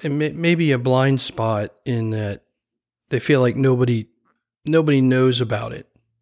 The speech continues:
They're sort of getting away with it. Nobody's spoken up about it. So therefore,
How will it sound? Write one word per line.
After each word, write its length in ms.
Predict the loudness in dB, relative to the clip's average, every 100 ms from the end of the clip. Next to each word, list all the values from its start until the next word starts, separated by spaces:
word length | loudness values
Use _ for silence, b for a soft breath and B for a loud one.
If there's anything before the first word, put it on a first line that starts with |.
| _ _ _ _ _ _ _ _ _
They're 100 | -4
sort 220 | 2 2
of 80 | 2
getting 220 | 0 2
away 240 | 2 2
with 200 | 2 0
it. 80 | 0
Nobody's 420 | -2 -2 0 0
spoken 560 | -2 -6 _ -4 -4 -6
up 140 | -4
about 340 | -4 -2 -2 -4
it. 140 | -4
So 160 | -4 -2
therefore, 540 | -2 -2 0 0 -2